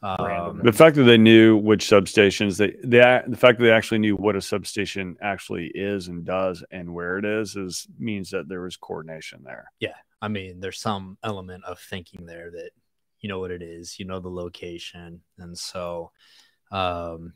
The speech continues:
Speaker 1: yeah, you see the term being thrown around, terrorism, which I do think it is terrorism. I mean, fifty thousand people
Speaker 3: Why not?
Speaker 1: without power. And I imagine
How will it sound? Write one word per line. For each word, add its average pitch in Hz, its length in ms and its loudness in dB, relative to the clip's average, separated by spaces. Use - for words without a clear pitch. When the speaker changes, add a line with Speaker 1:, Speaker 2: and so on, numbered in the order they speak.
Speaker 1:
yeah, 92 160 -8
you 85 140 -12
see 98 180 -12
the 87 100 -12
term 87 540 -12
being 87 220 -14
thrown 87 180 -16
around, 85 340 -14
terrorism, 87 640 -12
which - 280 -18
I 90 60 -18
do 92 200 -14
think - 200 -16
it 98 60 -12
is 85 120 -12
terrorism. 82 520 -14
I 92 40 -14
mean, 87 200 -14
fifty 104 280 -10
thousand 90 320 -8
people 98 260 -8
Speaker 3:
Why 95 100 6
not? 98 340 2
Speaker 1:
without - 800 -20
power. 92 540 -6
And 92 80 -10
I - 40 -8
imagine 92 560 -8